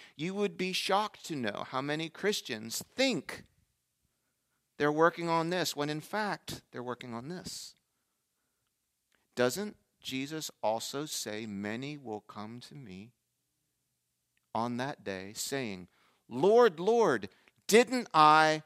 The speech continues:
prophesy and cast out demons and do miracles in your name. And he'll say, "Depart from me, I never knew you." Here are people who thought they were working on this box cover when in fact they were working on this one.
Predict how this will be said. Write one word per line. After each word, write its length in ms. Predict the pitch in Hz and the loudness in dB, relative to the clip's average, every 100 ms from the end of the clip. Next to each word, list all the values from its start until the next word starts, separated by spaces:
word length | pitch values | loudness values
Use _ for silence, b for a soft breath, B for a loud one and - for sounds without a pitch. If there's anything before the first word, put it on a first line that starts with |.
| _ _ _ | _ _ _
prophesy 600 | - 175 208 226 175 - | -2 4 4 4 -2 -2
and 220 | 123 110 | -4 -8
cast 340 | 120 185 196 185 | -6 -4 -2 0
out 220 | 190 - | 0 0
demons 540 | 208 220 143 104 104 | -4 -2 -2 -4 -8
and 140 | 156 143 | -12 -12
do 180 | 196 190 | -10 -4
miracles 720 | 190 202 226 220 151 117 - - | 0 2 6 4 2 -8 -8 -2
in 200 | 247 240 | -2 2
your 280 | 240 240 247 | 4 4 4
name. 560 | 233 254 208 110 101 - _ _ _ _ _ b b | 2 0 -2 -4 -10 -16 _ _ _ _ _ b b
And 120 | - 131 | -6 2
he'll 160 | 175 | 4
say, 260 | 185 170 160 | 4 4 4
"Depart 640 | 156 143 - 175 185 - | 4 0 4 6 6 2
from 160 | 156 147 | -4 -2
me, 180 | 147 143 | -2 0
I 100 | 135 | 0
never 320 | 139 139 135 | 2 0 0
knew 120 | 135 | -4
you." 140 | 151 131 b b | -4 -4 b b
Here 260 | - 202 226 | -4 0 2
are 220 | 160 156 | 2 2
people 400 | - 185 170 139 | -2 -10 -8 -8
who 160 | 147 | -4
thought 460 | 147 - 226 247 233 | -4 2 6 8 8
they 100 | 180 | 6
were 120 | 165 | 4
working 360 | 151 175 175 156 | 4 2 2 0
on 160 | 147 | 0
this 160 | 147 175 | 2 0
box 420 | - 151 175 - | 6 8 8 2
cover 260 | - 135 131 | -2 -2 -2
when 160 | 127 120 | -4 -4
in 80 | |
fact 320 | 110 156 160 - | -4 -2 -2 -4
they 60 | |
were 100 | 117 | -8
working 280 | 113 113 110 | -8 -8 -8
on 140 | 101 | -8
this 220 | 127 147 - | -8 -12 -14
one. 180 | - | -18